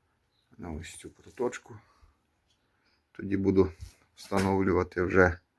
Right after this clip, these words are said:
два диски і на, і їх покривати поверху, е,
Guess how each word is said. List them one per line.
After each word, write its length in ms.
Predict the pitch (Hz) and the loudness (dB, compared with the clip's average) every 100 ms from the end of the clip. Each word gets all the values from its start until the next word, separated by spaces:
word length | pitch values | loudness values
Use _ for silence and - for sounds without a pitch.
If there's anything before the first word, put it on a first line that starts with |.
| _ _ _ _ - | _ _ _ _ -6
два 300 | 92 92 90 | 6 8 10
диски 520 | 95 95 - 92 87 _ _ _ _ _ _ _ | 8 6 0 -4 -4 _ _ _ _ _ _ _
і 60 | 92 | 0
на, 120 | 90 | 0
і 180 | - 98 92 90 87 90 | 2 4 4 4 2 0
їх 140 | - | -4
покривати 640 | - 85 95 90 87 85 | -8 0 6 8 6 4
поверху, 680 | - 85 85 90 - 87 85 _ _ _ _ _ _ - | -6 -4 -4 -4 -6 -6 -6 _ _ _ _ _ _ -8
е, 300 | - - | -6 -4